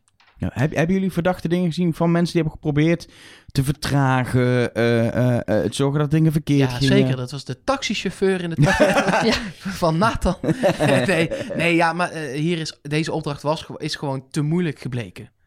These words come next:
Speaker 3: Ja.
Speaker 1: Ja, maar misschien wel bewust.
Speaker 2: Dat
Speaker 1: Dit
Speaker 2: zou
Speaker 1: moest
Speaker 2: kunnen.
Speaker 1: chaos worden.
Speaker 2: Ja, dat
Speaker 1: Dat
Speaker 2: is
Speaker 1: is
Speaker 3: Nee,
Speaker 1: gewoon
Speaker 3: dit
Speaker 1: zo
Speaker 3: moest, het
Speaker 1: bedacht.
Speaker 3: moest in ieder geval hilarisch worden.
Speaker 1: Ja.
Speaker 3: Het was wel duidelijk ingezet op, op een komisch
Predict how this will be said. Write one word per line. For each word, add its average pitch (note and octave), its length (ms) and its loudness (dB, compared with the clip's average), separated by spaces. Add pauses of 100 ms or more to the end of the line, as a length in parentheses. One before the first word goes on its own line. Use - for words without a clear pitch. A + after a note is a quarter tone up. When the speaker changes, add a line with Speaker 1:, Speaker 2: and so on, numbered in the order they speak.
(260)
Speaker 3:
Ja. - 280 -6 (320)
Speaker 1:
Ja, F2 240 -6
maar F#2 180 -6
misschien A#2 260 0
wel A#2 100 4
bewust. G2+ 420 -2
Speaker 2:
Dat - 80 -20 (520)
Speaker 1:
Dit - 160 2
Speaker 2:
zou B2+ 120 6
Speaker 1:
moest D#3+ 120 2
Speaker 2:
kunnen. C3+ 180 0
Speaker 1:
chaos F#2+ 320 -2
worden. - 380 -10 (140)
Speaker 2:
Ja, F3 180 0
dat A#2+ 80 -6
Speaker 1:
Dat F#3+ 100 2
Speaker 2:
is G3+ 60 4
Speaker 1:
is F3 60 2
Speaker 3:
Nee, - 0 -
Speaker 1:
gewoon - 100 6
Speaker 3:
dit - 100 6
Speaker 1:
zo - 80 4
Speaker 3:
moest, - 100 2
het - 100 2
Speaker 1:
bedacht. - 180 2
Speaker 3:
moest F#3+ 200 -2
in G3+ 60 0
ieder A3+ 140 0
geval A#3+ 160 2
hilarisch B3 520 0
worden. D#3 240 -4
Speaker 1:
Ja. A#2+ 60 4
Speaker 3:
Het G2 100 0
was F#3 100 0
wel F#3 200 2
duidelijk A3 340 2
ingezet A#3 580 0
op, - 260 0
op G#3+ 200 -6
een G#3+ 120 -4
komisch A3+ 380 0